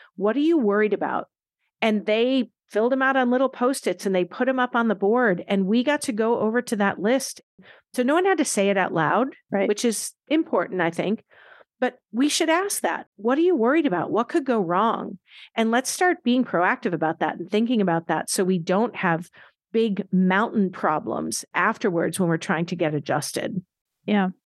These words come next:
Speaker 2: Well, having lived through this year with you and now this next, the next part of our journey,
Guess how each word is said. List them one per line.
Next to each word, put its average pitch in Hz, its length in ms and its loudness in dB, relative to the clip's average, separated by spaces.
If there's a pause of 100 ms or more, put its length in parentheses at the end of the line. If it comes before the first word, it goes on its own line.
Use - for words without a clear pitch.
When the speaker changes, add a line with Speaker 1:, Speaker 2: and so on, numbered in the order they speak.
(280)
Speaker 2:
Well, 240 420 2
having 285 400 2
lived 262 220 2
through 254 320 0
this 208 260 0
year 220 440 2
with 226 240 0
you 233 200 4
and 247 160 4
now 202 400 4
this 214 220 0
next, 202 420 0 (320)
the 220 120 0
next 247 320 0
part 285 200 2
of 254 100 2
our 226 200 4
journey, 208 580 2